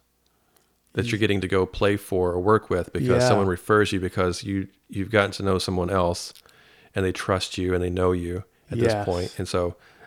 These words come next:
Speaker 1: outside of auditioning for Margaret Becker, but she referred you to, to Charlie,
Speaker 2: Yeah.
Speaker 1: you know, because she saw something in you that was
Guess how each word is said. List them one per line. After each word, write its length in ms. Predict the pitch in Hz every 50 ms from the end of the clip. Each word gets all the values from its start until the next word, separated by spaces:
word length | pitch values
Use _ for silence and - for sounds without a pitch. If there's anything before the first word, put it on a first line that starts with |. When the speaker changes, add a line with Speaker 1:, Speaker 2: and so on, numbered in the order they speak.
| _ -
Speaker 1:
outside 280 | - 110 110 - 120 107
of 80 | 95
auditioning 720 | 104 98 92 87 - 104 101 - - 98 95 92 90 98 -
for 180 | _ - 95
Margaret 480 | 90 92 98 101 95 95 90 85 82 - - _ _
Becker, 380 | - 98 92 - 87 85 98 - _ _ _ _ _ _ _ _ _ _ _ _ _
but 80 | - 104
she 140 | - - 120
referred 380 | 110 95 - - 113 101 -
you 80 | 104 98
to, 180 | - - 98 - - - _ -
to 260 | - - 92 90 87
Charlie, 480 | - - - 135 160 131 87 85 85 -
Speaker 2:
Yeah. 380 | 135 123 120 117 110 107 101 - - _
Speaker 1:
you 80 | 110
know, 220 | 101 95 92 92 92
because 260 | - 98 - 95 87
she 100 | - 101
saw 180 | - - 101 92
something 340 | - - 98 - - 95
in 140 | 95 92 90
you 200 | 98 101 101 98 92
that 260 | 92 90 90 - -
was 140 | 90 90